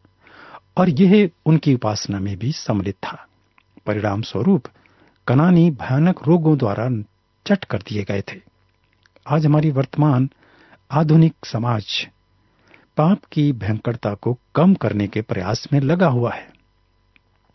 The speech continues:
पाप एक जानलेवा रोग है, ये एक महामारी है और अत्यंत खतरनाक है। करानी विश्व के विशाल जनसमूह के संपर्क में आए और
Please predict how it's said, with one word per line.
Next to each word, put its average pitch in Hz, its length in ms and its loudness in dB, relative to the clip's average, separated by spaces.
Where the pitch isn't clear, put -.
पाप 196 300 4
एक 175 240 2
जानलेवा 107 460 2
रोग 117 260 0
है, - 160 -14
ये 190 120 6
एक 196 140 0
महामारी 160 460 4
है 92 180 -8
और 127 180 0
अत्यंत 190 500 0
खतरनाक 113 640 0
है। - 120 -14
करानी 190 540 6
विश्व 143 340 0
के 113 200 0
विशाल 117 460 -2
जनसमूह 113 520 -2
के 117 200 -4
संपर्क 98 520 -4
में 104 100 0
आए 98 200 -4
और 147 180 0